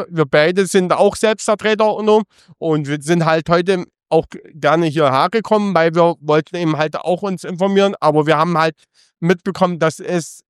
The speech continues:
viele Barrieren gibt, die online, digital und so. Und das hat mich dann,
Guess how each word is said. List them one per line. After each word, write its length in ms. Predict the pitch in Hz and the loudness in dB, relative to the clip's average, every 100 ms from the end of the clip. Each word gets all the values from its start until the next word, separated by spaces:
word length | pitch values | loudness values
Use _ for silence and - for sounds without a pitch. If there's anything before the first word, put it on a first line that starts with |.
| _ | _
viele 460 | - 170 180 180 170 _ - | -6 0 4 4 2 _ -2
Barrieren 560 | 143 135 143 165 190 160 | 0 2 2 0 -2 -4
gibt, 200 | 180 _ _ _ _ - | -6 _ _ _ _ -4
die 100 | 147 | -2
online, 640 | 143 170 190 190 196 196 175 - | 0 0 2 2 0 -4 -8 -10
digital 640 | 139 139 - 139 165 190 | -8 -6 -2 2 2 0
und 200 | - 185 | -4 -2
so. 300 | 180 185 160 | 0 0 0
Und 200 | 143 143 | -2 0
das 260 | 147 - - | -2 -2 -4
hat 180 | 160 180 | -6 -6
mich 160 | 156 | -4
dann, 280 | 170 160 | -2 0